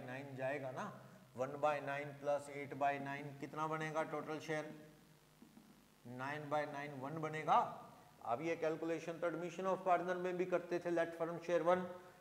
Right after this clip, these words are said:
न्यू पार्टनर को इतना दे दिया तो रिमेनिंग पार्टनर का बचा इतना। वही बात है, अगर पूरा शेयर किसी भी पर्सन का वन है तो उसमें से one by nine किसी को दे रहे हैं, किसको दे रहे हैं?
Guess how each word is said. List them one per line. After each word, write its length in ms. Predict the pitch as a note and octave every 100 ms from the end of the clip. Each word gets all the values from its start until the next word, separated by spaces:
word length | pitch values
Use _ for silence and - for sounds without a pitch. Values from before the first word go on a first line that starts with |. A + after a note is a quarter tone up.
| -
न्यू 200 | C#3+ F3+
पार्टनर 400 | F3+ E3+ D#3 E3+
को 140 | D#3 E3
इतना 260 | D#3 F3
दे 160 | E3+ E3
दिया 200 | D#3 E3+
तो 120 | E3+
रिमेनिंग 340 | D#3 D#3 F3 F3
पार्टनर 320 | E3 D3+ E3+ D#3+
का 160 | E3+
बचा 280 | D#3 D#3 F3+
इतना। 340 | F3+ F3+ E3+ E3+ - - - - - - - - -
वही 160 | C#3 F#3+
बात 220 | F3 F3
है, 100 | E3+ - - -
अगर 140 | D#3 D#3+ -
पूरा 260 | D#3+ F#3 F#3
शेयर 260 | E3 E3 D#3
किसी 240 | D#3+ - F3+
भी 120 | G3+ -
पर्सन 340 | D#3 E3 E3
का 80 | E3
वन 280 | D#3 D3+ F#3
है 300 | D3+ C3+ C#3
तो 80 | D3
उसमें 280 | E3+ - E3+
से 140 | E3+
one 260 | C#3+ D3 G3
by 120 | G3+ G3+
nine 240 | E3+ F3 E3
किसी 220 | F3 F3
को 140 | E3 E3
दे 220 | D3 F3
रहे 120 | E3+
हैं, 220 | C#3+ C#3+ - - - -
किसको 280 | D#3 F#3
दे 140 | E3+ F3
रहे 120 | F3+
हैं? 160 | F3